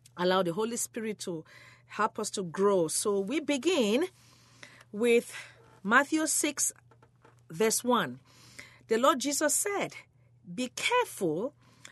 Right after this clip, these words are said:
not to practice your righteousness in front of others to be seen by them. If you do,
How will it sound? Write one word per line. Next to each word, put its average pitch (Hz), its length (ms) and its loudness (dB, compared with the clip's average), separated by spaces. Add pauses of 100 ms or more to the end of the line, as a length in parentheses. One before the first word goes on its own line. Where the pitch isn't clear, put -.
not 269 220 2
to 247 140 -2
practice 294 680 2
your 202 160 2
righteousness 302 1040 0
in 208 100 -2
front 247 380 -2
of 185 140 -8 (100)
others 294 480 6
to - 100 -8
be 190 140 -4
seen 330 440 -2
by 180 200 0
them. 160 500 0 (640)
If 247 300 -4
you 339 140 4
do, 247 640 4